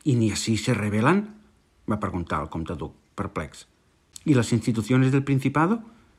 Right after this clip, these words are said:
Deberíamos implicarlas del lado de los violentos". "Eh, me consta que la Generalitat también hace uso del contrabando para defender el comercio catalán con Francia", va dir Dalmau. "Contrabando con Francia. Eso es intolerable.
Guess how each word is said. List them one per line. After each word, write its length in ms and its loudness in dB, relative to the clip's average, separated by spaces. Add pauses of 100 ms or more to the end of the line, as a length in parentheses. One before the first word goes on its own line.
(260)
Deberíamos 580 2
implicarlas 640 0
del 160 2
lado 220 -2
de 100 -2
los 160 -2
violentos". 640 -4 (460)
"Eh, 200 -12
me 220 6
consta 360 4
que 140 2
la 160 6
Generalitat 800 4 (400)
también 520 8
hace 280 2
uso 320 4
del 160 4
contrabando 560 4
para 180 2
defender 440 2
el 100 0
comercio 460 0
catalán 380 0
con 180 0
Francia", 500 -2 (260)
va 120 -2
dir 160 -4
Dalmau. 360 -8 (560)
"Contrabando 680 -6
con 160 -4
Francia. 500 -12 (640)
Eso 240 -8
es 120 -4
intolerable. 640 2